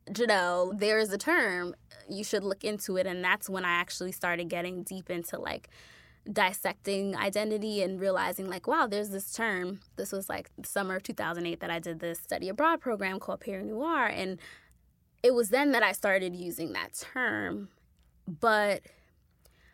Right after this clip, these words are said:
like, in the, the political space now, like, in the census and, like, all these conversations around, like, how are we gonna classify? I've even heard people talking about,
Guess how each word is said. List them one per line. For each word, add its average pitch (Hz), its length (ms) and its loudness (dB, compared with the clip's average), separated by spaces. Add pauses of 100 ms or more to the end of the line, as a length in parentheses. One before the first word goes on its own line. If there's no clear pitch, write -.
(200)
like, 208 140 -4
in 208 160 -2
the, 190 460 2
the 208 100 -4
political 233 480 -2
space 170 400 -6
now, 185 320 4
like, 175 220 -4
in 180 260 -4
the 190 80 -6
census 220 640 -2
and, 190 160 -2
like, 165 160 -4
all 190 180 2
these 190 160 -8
conversations 180 840 -6
around, 160 480 -6
like, 156 340 -8 (360)
how 185 240 -8
are 185 40 -4
we 196 120 -4
gonna 214 160 -4
classify? 208 560 0
I've 170 140 -4
even 185 320 -6
heard 190 340 -2
people 190 480 -2
talking 196 400 0
about, 185 380 0